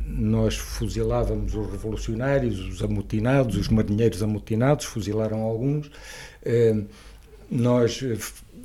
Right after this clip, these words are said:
tivemos os corpos francos para matar os chefes revolucionários, mas eles a nós deixaram-nos vivos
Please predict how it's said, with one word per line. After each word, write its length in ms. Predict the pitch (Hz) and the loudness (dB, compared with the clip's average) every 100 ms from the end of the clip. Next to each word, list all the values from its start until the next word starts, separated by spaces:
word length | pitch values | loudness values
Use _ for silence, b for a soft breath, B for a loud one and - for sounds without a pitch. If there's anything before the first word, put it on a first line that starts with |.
| - 175 - - | -16 -16 -16 -10
tivemos 440 | - 110 120 117 107 | 4 8 8 8 4
os 100 | - | 4
corpos 360 | 123 107 - | 2 2 -4
francos 420 | - 123 123 - | -2 0 0 -4
para 200 | - 131 120 | -2 0 2
matar 420 | 113 - 123 117 | 0 -2 0 0
os 80 | 104 | -2
chefes 380 | - 120 - 117 | 0 0 -2 -6
revolucionários, 800 | 107 110 110 - 120 131 135 131 | -4 -4 -6 -4 0 2 2 0
mas 180 | 135 | 0
eles 180 | 131 120 | 0 0
a 60 | 131 | 0
nós 220 | 127 131 | 0 0
deixaram-nos 500 | 135 131 131 139 135 | 0 0 0 0 0
vivos 420 | 113 107 101 - | 0 -2 -2 -10